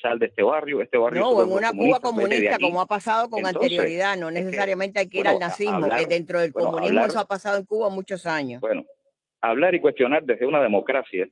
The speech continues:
Speaker 1: a alguien que asume una postura pública es muy fácil. Lo difícil es realmente empezar a cuestionar a alguien que ha puesto el pecho, que ha puesto el cuerpo, que ha sido amenazado por un régimen,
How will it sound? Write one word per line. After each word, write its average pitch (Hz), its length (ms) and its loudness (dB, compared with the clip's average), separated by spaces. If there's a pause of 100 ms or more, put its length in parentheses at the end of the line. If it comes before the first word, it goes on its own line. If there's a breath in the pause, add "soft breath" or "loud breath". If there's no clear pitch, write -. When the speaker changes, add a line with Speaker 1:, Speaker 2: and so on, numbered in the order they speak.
(520)
Speaker 1:
a 95 220 -2
alguien 110 320 -2
que 101 120 2
asume 147 360 0
una 135 160 4
postura 120 360 2
pública 170 440 2
es 156 140 0
muy 104 120 -2
fácil. 80 360 -4 (420)
Lo 127 160 4
difícil 127 720 0
es 135 200 0 (160)
realmente 131 440 2
empezar 135 320 2
a 165 60 0
cuestionar 143 360 2
a 143 60 4
alguien 127 200 -4
que 110 100 -2
ha 113 60 2
puesto 135 260 0
el 123 80 -2
pecho, 147 380 0
que 113 60 2
ha 95 60 0
puesto 113 220 0
el 95 100 0
cuerpo, 135 400 0
que 110 100 -2
ha - 40 -2
sido 147 220 0
amenazado 107 540 0
por 113 120 2
un 135 80 0
régimen, 120 420 -2